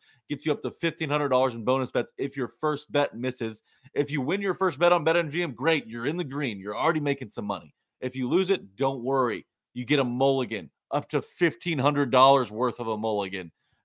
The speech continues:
by using our promo code A to Z Sports. So if you're looking for a new sports book, if you're looking to just get some skin in the game and start your betting tenure, sign up with Bet M G M and use our code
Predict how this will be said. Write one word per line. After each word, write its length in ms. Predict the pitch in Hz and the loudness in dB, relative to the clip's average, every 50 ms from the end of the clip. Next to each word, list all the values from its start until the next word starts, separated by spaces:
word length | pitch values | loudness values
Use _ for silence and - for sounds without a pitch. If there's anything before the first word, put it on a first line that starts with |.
| _ - | _ 0
by 100 | 139 139 | 0 0
using 380 | 139 127 131 151 139 139 147 | 0 0 -4 -6 -6 -4 -2
our 180 | 131 131 143 143 | 2 2 2 2
promo 380 | - - 147 147 143 139 127 - | 2 0 -2 -2 -2 -4 -4 -2
code 200 | 135 131 127 - - - | 0 -2 -2 -2 -2 -2
A 120 | 139 156 | -2 0
to 80 | 160 160 | 0 -2
Z 200 | 139 147 151 139 | -4 -4 -6 -6
Sports. 420 | - - 120 123 123 113 - _ _ _ _ _ _ _ | -6 -4 -4 -2 -2 -4 -6 _ _ _ _ _ _ _
So 100 | _ - | _ -4
if 60 | 147 135 | -2 0
you're 80 | 143 | 0
looking 260 | 143 185 175 202 185 | 2 2 2 0 0
for 100 | 139 175 | 0 -2
a 40 | 165 | -2
new 160 | 151 147 135 | -2 -2 -4
sports 320 | 120 - - 117 107 101 - | -4 -4 -4 -4 -4 -4 -4
book, 160 | - 98 95 | -8 -12 -12
if 80 | - 101 | -8 -6
you're 100 | 113 127 | -4 -4
looking 220 | 147 170 156 208 | -2 -2 -2 -4
to 60 | 180 165 | -4 -4
just 200 | 151 170 151 - | -4 -6 -8 -8
get 120 | 180 - | -10 -10
some 120 | - 165 | -10 -12
skin 240 | 139 - - 156 156 | -14 -10 -8 -6 -6
in 80 | 175 170 | -6 -6
the 60 | 160 | -6
game 240 | 127 127 120 113 104 | -4 -4 -4 -4 -6
and 100 | 101 95 | -8 -8
start 200 | - - 143 120 | -6 -4 -4 -4
your 80 | 127 | -4
betting 300 | 107 95 127 139 160 143 | -2 0 0 0 0 -2
tenure, 340 | - - 131 110 98 87 80 _ _ _ _ _ _ _ _ | -4 -4 -6 -4 -6 -8 -12 _ _ _ _ _ _ _ _
sign 280 | _ - 165 165 180 | _ 0 2 2 4
up 100 | 196 190 | 2 2
with 120 | 180 185 147 | 0 2 4
Bet 140 | 165 170 170 | 4 4 4
M 100 | 180 165 | 4 0
G 160 | 147 156 156 | -2 -2 -2
M 120 | 147 143 | -2 -2
and 80 | 135 127 | -2 0
use 180 | 131 143 139 | 0 0 2
our 140 | 151 147 156 | 2 0 0
code 380 | 151 - 175 170 151 127 120 | 0 0 0 2 2 2 0